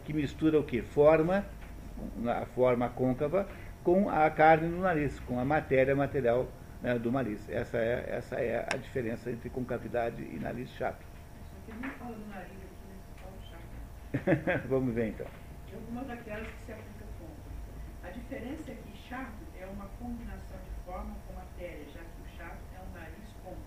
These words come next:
Speaker 1: Tá vendo? É, no chato tem forma com matéria, tá? Forma e matéria estão juntas, porque tem a matéria, ó, aqui, ó, a matéria e a forma de nariz, tá vendo? Vocês percebem que eu tenho nariz. Então, o nariz tem as duas coisas. Agora, côncavo,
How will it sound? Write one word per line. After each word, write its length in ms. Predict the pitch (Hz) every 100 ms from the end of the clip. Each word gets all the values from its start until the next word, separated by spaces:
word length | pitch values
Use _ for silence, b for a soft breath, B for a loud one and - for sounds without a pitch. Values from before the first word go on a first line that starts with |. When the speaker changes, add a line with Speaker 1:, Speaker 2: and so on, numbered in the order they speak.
| B B B
Speaker 1:
Tá 100 | 139
vendo? 240 | 127 175 131
É, 140 | 135 - -
no 140 | 139
chato 400 | 127 165 190 185
tem 200 | 147 160
forma 480 | 147 - 170 196 202
com 140 | - 196
matéria, 560 | 190 - 165 123 85 - - B B B -
tá? 300 | 143 165 - -
Forma 280 | 156 175 180
e 20 |
matéria 380 | 180 160 175 175
estão 260 | 165 170
juntas, 420 | 131 160 143 - -
porque 260 | 127 131
tem 180 | 139 165
a 60 | 156
matéria, 480 | 147 143 160 170 127
ó, 60 |
aqui, 260 | 98 - 120
ó, 80 | 92 -
a 20 | 127
matéria 680 | 120 - 127 139 165 190 - B B B B
e 60 | 143
a 80 |
forma 340 | 143 160 156 156
de 80 | 160
nariz, 340 | 175 147 113 - -
tá 40 |
vendo? 220 | 110 135 120
Vocês 160 | 127
percebem 400 | - 139 151 151
que 80 | -
eu 60 | 156
tenho 200 | 143 151
nariz. 320 | 175 123 90 -
Então, 180 | 135 139 127
o 80 |
nariz 340 | 147 143 151 160
tem 200 | 170 170
as 260 | 165 143
duas 260 | 131 139 156
coisas. 260 | - 117 - - B B B
Agora, 320 | - 185 165
côncavo, 720 | - - 269 269 - 110 95